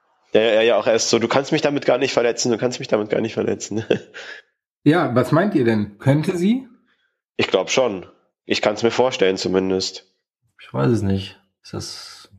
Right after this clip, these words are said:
Speaker 3: außerhalb ihrer Rolle? Ist sie da in ihrer Rolle, wenn sie da unten ist?
Speaker 2: Ich meine, sie kann das Skalpell offensichtlich in die Hand nehmen.
Speaker 1: Ja.
Speaker 2: Ob das so, äh, geplant ist, ist ja auch schon mal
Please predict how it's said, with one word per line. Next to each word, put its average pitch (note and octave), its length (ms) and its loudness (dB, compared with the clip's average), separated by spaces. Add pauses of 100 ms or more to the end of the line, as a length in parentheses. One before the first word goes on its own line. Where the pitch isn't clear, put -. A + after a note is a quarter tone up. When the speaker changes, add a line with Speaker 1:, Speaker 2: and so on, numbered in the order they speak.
(720)
Speaker 3:
außerhalb G2+ 420 -2
ihrer F#2+ 200 2
Rolle? A2 480 2
Ist - 120 -8
sie A2 100 0
da G2 140 4
in G#2 60 0
ihrer F#2+ 160 0
Rolle, A2+ 560 2
wenn G#2 160 -2
sie G2+ 80 0
da G2+ 140 -6
unten A2 320 -2
ist? - 340 -2 (500)
Speaker 2:
Ich - 160 2
meine, C#3 320 4
sie A2+ 220 2
kann C3+ 200 2
das B2+ 160 0
Skalpell B2+ 360 2
offensichtlich A#2 480 0
in A#2 80 6
die G#2+ 100 2
Hand A2+ 280 0
nehmen. D#3+ 400 0 (120)
Speaker 1:
Ja. G2+ 200 4
Speaker 2:
Ob F#2+ 120 -8
das B2 160 0
so, C3 420 2
äh, A#2+ 100 -4
geplant C3 500 -6
ist, D3 180 -4
ist B2 120 -4
ja A#2+ 100 4
auch A#2+ 120 2
schon D3+ 180 0
mal D3+ 320 0